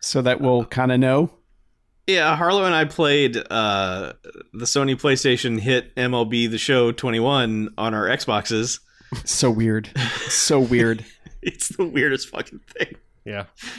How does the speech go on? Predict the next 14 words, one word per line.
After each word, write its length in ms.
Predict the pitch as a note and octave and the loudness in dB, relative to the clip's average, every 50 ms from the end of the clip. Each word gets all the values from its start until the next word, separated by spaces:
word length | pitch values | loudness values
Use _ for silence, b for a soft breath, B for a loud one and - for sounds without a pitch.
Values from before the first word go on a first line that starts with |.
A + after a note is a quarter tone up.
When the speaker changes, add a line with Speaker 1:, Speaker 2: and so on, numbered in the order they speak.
| A3+ G#3+ B B - C3 | -14 -16 B B -8 -2
Speaker 2:
Big 160 | B2+ C#3 C#3+ | 0 2 4
old 180 | D3+ D#3 C#3+ | 4 2 2
PlayStation 480 | C#3+ D3 C#3+ C#3 C3 C3+ B2 A2+ A2+ A#2 | 2 0 0 2 2 2 0 0 0 0
logo 280 | A#2 A#2 A2+ G#2 A2+ A2 | 0 0 0 2 0 -2
pops 320 | G2 - A2 G#2 - - | 0 -2 -2 -2 -2 -2
up 120 | B2+ G#2 G#2+ | -4 -2 -2
when 100 | A2+ A2 | -4 -4
you 60 | A2 | -4
hit 140 | A#2 G#2 - | -4 -4 -4
start 240 | - B2 A2 G#2 G2+ | -2 -2 0 0 -2
on 100 | G2 G2 | -2 -4
that 120 | F#2+ F#2 | -6 -8
game. 240 | F2 F#2+ F#2 F#2 F2+ - b b b b b b b b b b b b b b b - | -6 -8 -8 -8 -10 -14 b b b b b b b b b b b b b b b -4
Um, 500 | - C#3+ D3 D3 D3 C#3+ C#3+ C#3+ C3+ C3+ | -2 0 2 2 2 2 2 2 0 -2